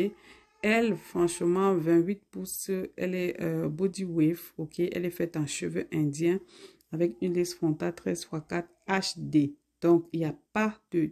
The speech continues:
démarcation lorsque je la porte. Et puis, mes amours, lorsque vous recevez votre perruque, vous portez exactement comme je l'ai fait,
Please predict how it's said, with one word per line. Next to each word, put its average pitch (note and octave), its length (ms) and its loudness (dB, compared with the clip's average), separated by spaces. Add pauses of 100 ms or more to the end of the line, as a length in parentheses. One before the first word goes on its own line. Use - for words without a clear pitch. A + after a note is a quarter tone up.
(140)
démarcation E3 1040 2
lorsque F#3 340 -2
je E3 120 -6
la D3+ 140 -4
porte. D#3 440 -6 (520)
Et E3 80 -2
puis, G3 220 -2
mes E3+ 220 4
amours, E3+ 280 4
lorsque F#3+ 240 0
vous G3 180 0
recevez D#3+ 440 -2
votre E3+ 240 -4
perruque, D#3 420 -4
vous F3+ 220 -4
portez F3+ 600 -4
exactement D#3+ 680 -2
comme F3+ 300 -2
je D#3 100 -4
l'ai E3 140 -2
fait, - 400 -10